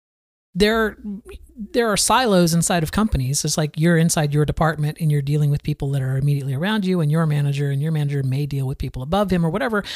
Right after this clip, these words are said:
but you don't have a lot of insight into those things that are going on else, you know, in the company other than just through hearsay. So moving to a different department now gives you yet a different view of the company as a whole.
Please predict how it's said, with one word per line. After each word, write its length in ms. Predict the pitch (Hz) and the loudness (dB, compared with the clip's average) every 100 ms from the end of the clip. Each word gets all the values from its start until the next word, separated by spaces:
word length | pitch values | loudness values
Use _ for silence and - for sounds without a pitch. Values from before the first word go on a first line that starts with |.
| - | -10
but 100 | - | -4
you 60 | 302 | -2
don't 80 | 285 | 0
have 100 | 247 | 2
a 40 | |
lot 180 | 196 170 | 2 2
of 60 | 151 | 2
insight 460 | 165 185 - 135 | 2 0 0 -4
into 180 | 151 147 | -2 -2
those 200 | 143 139 | 0 -2
things 220 | - 131 | -2 -4
that 80 | 131 | -4
are 40 | 127 | -4
going 240 | 131 123 | -4 -2
on 300 | 120 117 123 - _ _ _ - | -4 -6 -8 -14 _ _ _ -6
else, 340 | 156 - - - | -6 -4 -8 -4
you 120 | 165 | -4
know, 80 | 139 | -2
in 120 | 127 | -4
the 60 | 120 | -2
company 340 | 254 - 123 | -2 -2 -4
other 160 | 135 151 | -2 0
than 100 | 135 | 0
just 160 | 127 - | -4 -6
through 140 | 120 | -6
hearsay. 480 | 110 196 - 95 - - - - | -4 -2 -2 -6 -12 -14 -14 -6
So 240 | - 220 | 0 4
moving 300 | 190 208 294 | 6 6 4
to 80 | 226 | 2
a 40 | 202 | 2
different 280 | 196 165 | 2 0
department 340 | - 349 208 208 | 0 0 0 0
now 160 | 170 | 2
gives 260 | 175 175 160 | 2 2 2
you 80 | 175 | 2
yet 240 | 160 160 | 2 0
a 60 | 160 | 0
different 440 | 156 196 - 170 | 2 2 2 -4
view 520 | 147 151 196 247 220 | -2 0 2 4 2
of 480 | 185 170 160 156 196 | 2 4 4 0 -2
the 200 | 156 156 | 0 2
company 500 | - 202 190 180 156 | 0 0 0 2 2
as 160 | 147 139 | 2 0
a 60 | |
whole. 440 | 139 320 233 196 | 0 2 4 2